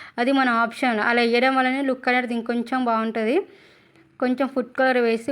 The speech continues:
బాగా కలుపుకొని బాగా అదంతా కలిసేలాగా బాగా కలుపుకోవాలి. అలా కలుపుకున్న తర్వాత ఒక టెన్, ఫైవ్ to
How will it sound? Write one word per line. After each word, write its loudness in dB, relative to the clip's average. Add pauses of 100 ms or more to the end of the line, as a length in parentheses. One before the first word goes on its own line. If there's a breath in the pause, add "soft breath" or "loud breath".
(120)
బాగా 4 (240)
కలుపుకొని 0 (3750 soft breath)
బాగా 4
అదంతా 0 (100)
కలిసేలాగా 0 (120)
బాగా 2
కలుపుకోవాలి. -2 (3750 loud breath)
అలా 2
కలుపుకున్న 0 (100)
తర్వాత 0 (100)
ఒక 0 (180)
టెన్, 0 (340)
ఫైవ్ 2 (160)
to 0